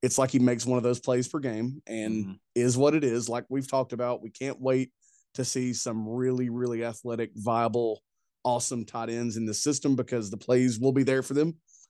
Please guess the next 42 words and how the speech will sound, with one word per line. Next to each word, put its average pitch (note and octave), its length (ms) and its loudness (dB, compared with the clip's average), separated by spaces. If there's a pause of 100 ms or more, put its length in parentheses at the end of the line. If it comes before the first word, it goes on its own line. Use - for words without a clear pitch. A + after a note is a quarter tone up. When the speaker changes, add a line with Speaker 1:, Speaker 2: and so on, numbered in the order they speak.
Speaker 2:
Yeah. F2+ 180 -8 (140)
Speaker 1:
We've A2+ 200 -8
proven B2+ 320 8
that. C#3+ 240 6 (340)
Um, G#2 500 -6
they, A#2 220 4 (280)
they A#2 180 2
were A#2 120 4
dudes A2+ 300 4
that B2 100 4
were A2 80 0
running A#2+ 240 2
open A#2+ 240 0
last C#3+ 360 0
year E3 260 0 (500)
and A2+ 300 -6
were A#2 80 0
making B2 260 -2
plays C3 260 -2
last C3+ 300 -2
year, D#3 140 -4
and D3 120 -4
they're, A#2+ 220 -6 (1080)
maybe D3 280 -2
Princeton C#3 400 -2
Fant C#3+ 280 -2
only D3 500 0 (400)
has B2 160 -4
done, C3 280 4
has B2+ 140 0
dropped C3+ 260 0
off C3+ 200 0
just C#3+ 240 -6
a - 20 -10
little C3+ 200 -4
bit C3+ 200 0
in C3 120 -2
the B2+ 60 -2
receiving B2 400 -4
department. A#2+ 400 -6
But A#2+ 100 -8
again, A2+ 320 -10